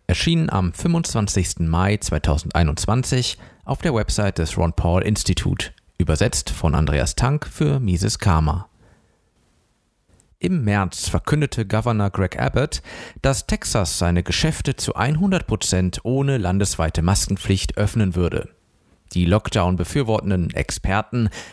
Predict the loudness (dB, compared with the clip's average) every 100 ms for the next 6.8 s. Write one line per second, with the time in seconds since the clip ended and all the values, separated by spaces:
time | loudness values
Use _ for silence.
0 | -2 0 0 0 -2 0 0 0 -4 -8
1 | -20 _ -18 -16 -4 0 0 0 0 0
2 | -2 -2 -2 -2 -2 0 0 0 0 0
3 | 2 2 0 -2 -2 0 -2 0 0 0
4 | -2 -4 -4 -4 -2 0 0 0 -2 0
5 | 0 2 0 -2 -8 -12 0 2 2 0
6 | 0 2 2 2 0 -2 -2 -8